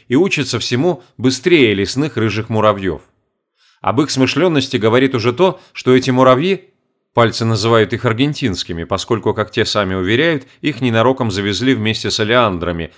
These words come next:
в горшках для украшения дорог Лазурного берега. Волей-неволей прибывшие из дальних краёв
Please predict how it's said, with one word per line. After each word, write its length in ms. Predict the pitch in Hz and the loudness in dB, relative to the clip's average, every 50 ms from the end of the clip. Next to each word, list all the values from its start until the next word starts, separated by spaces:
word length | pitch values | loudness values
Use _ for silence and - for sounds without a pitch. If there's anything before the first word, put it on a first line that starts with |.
| _ - | _ -18
в 140 | 104 92 87 | -14 -6 0
горшках 500 | 107 110 104 - - - 143 147 120 104 | 2 2 2 0 0 0 0 0 0 0
для 140 | 104 104 101 | 0 0 0
украшения 720 | 92 - 101 101 - - - 127 127 120 120 113 101 - - - _ - | 0 0 -2 -2 -2 -2 -2 -2 0 0 0 -2 -2 -4 -12 -20 _ -12
дорог 380 | - 95 113 113 113 127 123 - | -2 2 2 4 4 4 2 2
Лазурного 560 | 107 107 95 101 110 110 107 110 113 113 113 | 0 0 2 2 0 -2 0 0 0 0 0
берега. 520 | 104 107 98 85 76 76 67 73 67 65 _ _ _ _ _ _ _ _ _ _ - | 0 0 -2 -2 -2 -4 -10 -12 -14 -16 _ _ _ _ _ _ _ _ _ _ -4
Волей-неволей 800 | 101 123 185 202 190 180 160 151 139 127 143 175 175 165 160 151 | 2 4 4 6 6 4 4 4 2 4 4 4 4 4 2 0
прибывшие 600 | - - 123 117 117 139 131 - - 131 127 110 | 0 0 0 2 2 2 2 0 -2 0 0 0
из 100 | 101 95 95 | 0 0 2
дальних 320 | 117 117 113 110 107 104 | 2 2 2 0 -2 -2
краёв 440 | - 110 104 107 123 160 175 175 | -2 0 2 2 2 2 0 -2